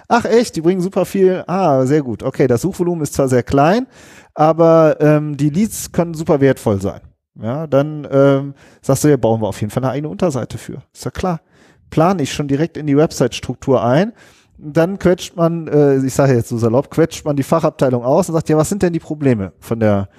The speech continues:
von der, von dem Großhändler?“ Ja, weil in Bezug auf das Warenwirtschaftssystem. Und dann kriegt man im Idealfall auch eben die Schmerzpunkte erklärt aus der Fachabteilung heraus oder die, die Situation, in der dann halt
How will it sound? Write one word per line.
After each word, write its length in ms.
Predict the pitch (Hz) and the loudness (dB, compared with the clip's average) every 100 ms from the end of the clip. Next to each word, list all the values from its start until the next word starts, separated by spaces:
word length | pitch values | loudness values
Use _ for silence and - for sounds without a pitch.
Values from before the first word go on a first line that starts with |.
| - - _ | -20 -20 _
von 200 | - 139 | -4 0
der, 240 | 127 120 | 2 2
von 140 | - 139 | 0 -2
dem 100 | 127 | 0
Großhändler?“ 800 | 120 127 - 117 113 98 85 - - | 2 2 2 0 0 -2 -6 -8 -12
Ja, 240 | 117 131 127 | 0 0 4
weil 180 | 131 131 | 2 2
in 160 | 170 185 | 0 0
Bezug 340 | 160 165 151 | 0 0 0
auf 100 | 139 | 0
das 160 | 139 127 | 0 0
Warenwirtschaftssystem. 960 | 127 123 110 - 92 - 101 - 92 - - - - _ | 0 2 -2 -4 -8 -10 -12 -10 -12 -14 -20 -20 -20 _
Und 280 | 143 147 143 | -10 -4 0
dann 360 | 143 185 185 - - _ | 0 0 -8 -12 -20 _
kriegt 240 | 143 170 - | -2 -2 -2
man 120 | 147 | -4
im 80 | 131 | -4
Idealfall 840 | 127 120 117 156 - 160 165 175 - _ _ | 0 2 4 2 2 2 2 0 -6 _ _
auch 200 | - 143 | -2 0
eben 240 | 156 151 160 | 0 -2 -4
die 80 | 160 | -8
Schmerzpunkte 1080 | - 156 170 - 151 143 - 135 120 110 - | -2 2 2 0 -4 -4 0 2 2 0 -4
erklärt 520 | 127 135 131 113 - | -6 0 2 4 2
aus 160 | 117 | -2
der 100 | - | -2
Fachabteilung 600 | 117 127 123 - 123 120 120 | -2 -2 -2 0 -2 0 -2
heraus 460 | 120 127 131 131 | 2 2 2 0
oder 160 | 131 127 | -4 -2
die, 320 | 123 120 123 - | 0 -2 -4 -6
die 200 | 135 127 | -4 -2
Situation, 840 | 127 151 135 - 156 170 170 165 | -2 -2 -2 -2 -2 2 2 0
in 160 | 139 | -2
der 160 | 143 139 | 2 4
dann 220 | 143 139 | 4 2
halt 260 | 135 139 | 2 2